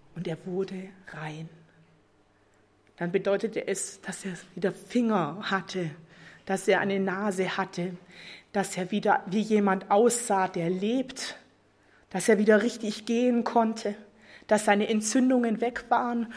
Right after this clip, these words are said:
und er nicht dauernd Angst haben musste, dass er an irgendeiner Blutvergiftung sterben würde. Und er merkt die Veränderung.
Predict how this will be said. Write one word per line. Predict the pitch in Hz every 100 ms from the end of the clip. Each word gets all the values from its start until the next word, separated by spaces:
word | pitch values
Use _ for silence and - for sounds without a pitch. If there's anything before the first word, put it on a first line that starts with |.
| - -
und | 220
er | 220
nicht | 220 220
dauernd | 226 247 247
Angst | 226 240 -
haben | 220 220
musste, | 233 233
dass | 214 202
er | 202
an | -
irgendeiner | 240 233 208
Blutvergiftung | 208 240 - 214 208 190 180 170
sterben | - 160 160 151
würde. | 151 156 - - _ _ _ _ _ _ _ _ _ _ _ _ _ _ _ _ _ _ _ _ _ _ _ _ _ _ _ _ - - - - - _ _ - - - - - - - _ - _ -
Und | 196
er | 208 208
merkt | 220 247 247 214
die |
Veränderung. | 196 208 202 226 208 180 170 165